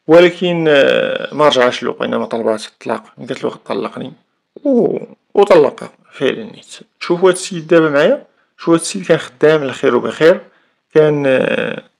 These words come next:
عنده مرأة، عنده خدمة، عنده أمور مستقرة ماديا. علاش كيقلب؟ الله أعلم. مشى كيدور بوحدة صاحبة أمراته، أولا هي دارت بها،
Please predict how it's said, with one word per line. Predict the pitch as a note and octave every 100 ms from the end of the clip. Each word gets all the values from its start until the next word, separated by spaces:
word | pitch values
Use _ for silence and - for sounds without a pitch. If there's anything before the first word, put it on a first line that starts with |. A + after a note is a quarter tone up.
| _ _ _
عنده | F3+ F#3 C#3+
مرأة، | A2 C3 C#3 A#2+
عنده | A2+ A#2
خدمة، | - A2 A#2 C3+ C3+
عنده | A#2 A#2+ A#2 - _ _ -
أمور | C3 B2+ A#2+
مستقرة | A2 - B2 - A#2 A#2
ماديا. | A#2+ G#2+ - A#2+ A#2 C#3+ C#3+ D3 _ _ _ _
علاش | A#2+ A2+
كيقلب؟ | - C3 C3+ C#3+ D3+ D3+ -
الله | - A2 A2 G#2+ G#2+
أعلم. | - - - -
مشى | - C#3
كيدور | - B2 C#3 C#3
بوحدة | C3 - A2+ G#2 A#2+ D3+ G3 _
صاحبة | - C3 A2+ C3 - _ _ _ _
أمراته، | B2+ A#2+ G#2 - - F3+
أولا | F3+ C#3
هي | A#2
دارت | A#2 A#2 -
بها، | A2+ -